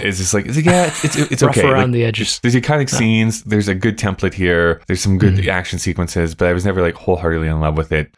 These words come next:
Speaker 1: And the second one is bad. Like, it is a bad
Speaker 2: Mm-hmm.
Speaker 1: movie, in my opinion.
Speaker 2: Yeah.
Speaker 1: It's really the third one where I really got my fandom <laughs> started to
Speaker 2: Yeah.
Speaker 1: come up.
Speaker 2: Is that J J? No,
Speaker 1: Yes, it is.
Speaker 2: J J
Speaker 1: That's J J
Speaker 2: Abrams?
Speaker 1: Abrams.
Speaker 2: Fuck, I'm a loser. And then, uh,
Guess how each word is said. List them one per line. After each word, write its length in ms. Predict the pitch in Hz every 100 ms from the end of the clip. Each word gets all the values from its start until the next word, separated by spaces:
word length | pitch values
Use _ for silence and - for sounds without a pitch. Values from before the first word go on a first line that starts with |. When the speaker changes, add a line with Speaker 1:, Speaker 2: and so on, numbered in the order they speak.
| -
Speaker 1:
And 140 | 101
the 60 | 104
second 220 | 156 160
one 120 | 120
is 100 | 92
bad. 680 | 78 - 82 78 78 78 -
Like, 100 | 90
it 80 | 101
is 60 | 107
a 60 | 87
bad 520 | - 90 85 78 -
Speaker 2:
Mm-hmm. 80 | 80
Speaker 1:
movie, 420 | 76 73 - -
in 140 | 85
my 140 | 82 78
opinion. 440 | 78 82 78 156
Speaker 2:
Yeah. 160 | 120 101 -
Speaker 1:
It's 160 | 101
really 160 | 139 147
the 80 | 117
third 280 | 110 107
one 160 | 92 85
where 100 | 85
I 60 | 82
really 260 | 82 85
got 160 | 85 80
my 100 | 82
fandom 540 | - 82 78 78 78 - - - 95
<laughs> 520 | 95 - - - - -
started 260 | 92 85
to 60 | 95
Speaker 2:
Yeah. 240 | 123 143
Speaker 1:
come 220 | - 80 78
up. 80 |
Speaker 2:
Is 100 | 151
that 200 | 139 123
J 140 | - 127
J? 240 | 120 123 -
No, 120 | 131
Speaker 1:
Yes, 180 | 101 -
it 100 | 110
is. 80 | 90
Speaker 2:
J 80 | 139
J 100 | 139
Speaker 1:
That's 140 | 139
J 100 | 127
J 80 | 85 85 85
Speaker 2:
Abrams? 340 | 80 80 76 -
Speaker 1:
Abrams. 140 | -
Speaker 2:
Fuck, 220 | - -
I'm 100 | 120 107
a 40 |
loser. 280 | 107 98 143
And 240 | 143 135
then, 320 | 143 139 135
uh, 480 | 135 135 135 135 143